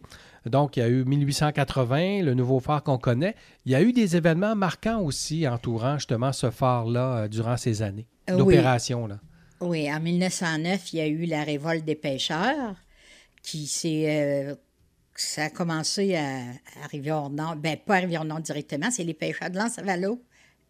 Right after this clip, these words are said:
Speaker 2: à Rivière-Nord qui ont commencé ça. Ils ont descendu là-bas. Puis, euh, après, ils ont, euh, ils se sont, euh, ils ont vu qu'il y a un bateau qui venait, puis le bateau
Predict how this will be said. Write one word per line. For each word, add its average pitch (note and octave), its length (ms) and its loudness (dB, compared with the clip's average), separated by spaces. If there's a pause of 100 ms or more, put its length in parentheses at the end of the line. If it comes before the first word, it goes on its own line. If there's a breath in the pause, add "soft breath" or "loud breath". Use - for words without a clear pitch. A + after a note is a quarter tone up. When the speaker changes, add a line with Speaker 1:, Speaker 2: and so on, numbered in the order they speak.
(180)
Speaker 2:
à G3 160 2
Rivière-Nord E3+ 640 -2
qui E3+ 100 -6
ont C#3 60 -6
commencé D3 460 -6
ça. - 160 -8 (260)
Ils E3 60 -12
ont D#3+ 40 -8
descendu D3+ 560 -10
là-bas. - 300 -16 (640 loud breath)
Puis, A3 500 0 (400 loud breath)
euh, D#3+ 420 -2 (140)
après, G3 460 0
ils F#3+ 100 0
ont, E3 240 0
euh, D3+ 300 -2
ils D3+ 160 -6
se - 160 0
sont, E3+ 360 -2
euh, D3+ 180 -4 (380 loud breath)
ils E3+ 140 0
ont D#3+ 80 2
vu F3+ 220 -2
qu'il G3 120 2
y - 20 6
a E3 40 4
un D#3 40 0
bateau D#3+ 340 0
qui D3+ 200 -8
venait, D#3+ 460 -2 (460 soft breath)
puis - 160 -10
le C#3+ 60 -10
bateau F3 600 0